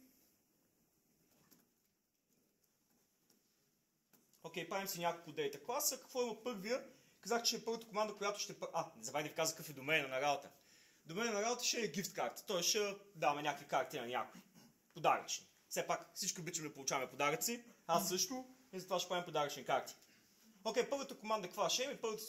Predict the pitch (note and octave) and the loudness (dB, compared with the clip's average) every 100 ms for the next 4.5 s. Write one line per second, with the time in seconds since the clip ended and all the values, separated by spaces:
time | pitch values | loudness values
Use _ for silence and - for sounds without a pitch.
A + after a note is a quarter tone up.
0 | - E3+ F#3+ G3+ - F#3 D#3 - D#3+ D3+ | -8 0 0 2 2 2 0 0 0 0
1 | - - - _ D#3 G3 - - _ _ | -6 -20 -20 _ -2 -2 -2 -16 _ _
2 | F3+ E3+ - G3 - - C3+ A2+ C3+ D#3+ | -8 -2 -2 -2 -10 -14 -12 -6 0 0
3 | F3 - C3 C3 D3 - - A2 G2 - | -2 -2 -2 -2 -8 -14 -10 -8 -8 -10
4 | C#3+ - - E3+ - | -14 -14 -8 -8 -10